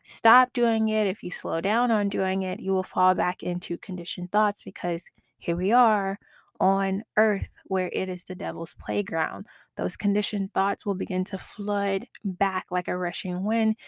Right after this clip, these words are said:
if you are not consistent in your practice. And so the Grow Conscious Institute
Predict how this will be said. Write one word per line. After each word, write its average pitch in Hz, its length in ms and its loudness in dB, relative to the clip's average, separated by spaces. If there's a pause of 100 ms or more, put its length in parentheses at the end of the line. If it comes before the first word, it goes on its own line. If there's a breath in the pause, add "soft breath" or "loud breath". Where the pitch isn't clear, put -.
(140 loud breath)
if 233 320 6
you 208 160 0
are 190 120 -2
not 185 280 -2
consistent 185 640 -4
in 160 120 -8
your 160 140 -10
practice. - 720 -6 (340 loud breath)
And 190 100 2
so 185 160 2
the 185 80 2
Grow 180 280 2
Conscious - 480 -4
Institute 190 640 -2